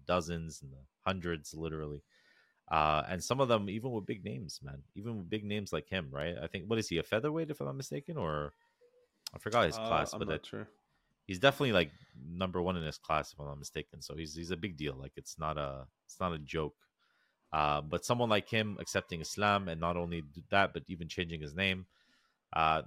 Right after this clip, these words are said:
Speaker 1: that's a huge blessing, man. Like, we have Khabib, right, who was a big, big representation. I think a lot of people probably, uh, learned about Islam because of him and because of just how the, you know, the way he used to handle himself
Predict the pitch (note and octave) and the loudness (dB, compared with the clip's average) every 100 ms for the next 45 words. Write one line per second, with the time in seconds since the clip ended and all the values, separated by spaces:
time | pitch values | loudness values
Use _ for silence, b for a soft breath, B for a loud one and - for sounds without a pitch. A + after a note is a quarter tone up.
0 | - D3+ E3 C3 C3+ G2 F2 F2+ - C#2 | -4 -4 -2 0 0 0 2 2 0 -6
1 | C#2+ D2+ E2 A2 A2+ G2 F2+ - - - | -4 -4 0 4 6 4 0 -16 -10 -2
2 | F#2 G2 F2 E2+ E2+ F2+ F2 D#2+ D2+ C#2 | -2 0 0 2 2 0 -2 0 -4 -2
3 | G#2+ G#2+ E2+ G2 F2 D#2+ D#2 D#2 E2+ G#2 | 0 2 2 0 2 0 0 -8 -4 -4
4 | A#2 F3 F2 G#2 G2 - F#2 D2 E2 E2 | -4 -2 2 4 4 2 -4 2 2 2
5 | D2+ C#2+ _ _ _ _ _ - D#2 D2+ | 0 -6 _ _ _ _ _ -6 0 0
6 | D2 C2+ D#2+ G2+ G#2+ F#2+ E2+ D#2 F2 E2+ | 0 -6 0 2 4 4 2 0 -2 -2
7 | D#2+ D2 - A2 A2 C#2 C#2 C2 C#2 D#2 | -2 -8 -2 -2 -2 -4 -8 -8 -10 -8
8 | E2+ D#2 D2 - D#2+ D#2+ D2+ - F#2 F2 | -6 -6 -8 -6 -4 -4 -6 -8 -6 -4
9 | D#2+ E2+ F#2 F2 D#2+ D#2+ D2 - F#2 G2 | -2 0 0 -2 -6 -6 -10 -2 0 2
10 | F2+ E2 - D#2+ D#2+ - | 0 -4 0 0 -2 -8